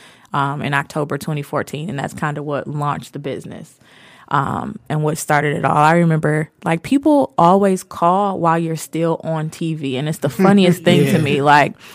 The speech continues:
Speaker 1: they don't wrap their minds around the fact that it's live, and they're, like, calling while you're still on T V. And it's like, "I can't answer the phone. I'm still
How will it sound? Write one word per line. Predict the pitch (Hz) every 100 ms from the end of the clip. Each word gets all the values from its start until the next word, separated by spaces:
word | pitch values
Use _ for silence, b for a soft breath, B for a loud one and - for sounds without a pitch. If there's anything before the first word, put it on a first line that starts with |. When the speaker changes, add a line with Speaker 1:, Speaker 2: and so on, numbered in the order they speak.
| B B -
Speaker 1:
they | 180
don't | 190 190 180 113 165
wrap | 170 170
their | 175
minds | 165 160 170 165
around | 160 160
the | 160
fact | - 151 147
that | 139
it's | 135
live, | 135 147 170 190 202 214 214 - -
and | 160
they're, | 170 170
like, | 151 127 - -
calling | - 180 185 165 151 151
while | 151 156
you're | 156 156
still | 151 147
on | 143
T | 151 151
V. | 147 113
And | -
it's | 170 -
like, | -
"I | 170
can't | - 226 -
answer | 214 -
the | 170
phone. | - 220 233
I'm | 180 185
still | - - 220 214 196